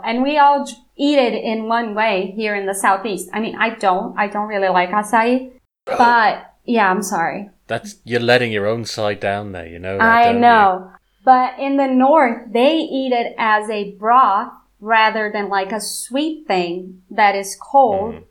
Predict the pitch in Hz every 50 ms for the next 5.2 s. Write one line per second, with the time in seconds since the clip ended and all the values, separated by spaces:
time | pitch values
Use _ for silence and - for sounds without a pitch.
0 | _ _ _ _ _ - 220 233 247 254 254 254 262 262 262 254 254 254 254 220
1 | 202 214 226 226 220 220 214 214 208 208 202 196 202 202 - - 208 202 214 220
2 | 214 226 220 - 214 202 226 - - 277 277 277 294 285 269 269 277 277 285 277
3 | 277 277 277 269 - - - 202 208 202 196 202 202 - - - 262 254 262 269
4 | - - - - - - 226 226 226 220 220 226 233 247 254 247 240 247 254 311
5 | 311 220 - -